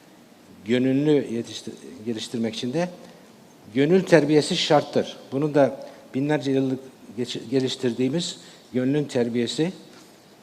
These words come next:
ve devamlı terbiye, bu devamlı bir iştir. Her, bir gün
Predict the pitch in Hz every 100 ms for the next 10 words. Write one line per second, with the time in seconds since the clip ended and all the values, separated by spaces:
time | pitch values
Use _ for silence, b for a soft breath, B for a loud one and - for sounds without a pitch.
0 | - - - 120 127 131 156 190 156 123
1 | 135 131 131 - - 107 123 131 - -
2 | - 80 135 143 135 131 127 135 143 123
3 | 107 - 147 143 - 127 123 - 95 120
4 | 120 120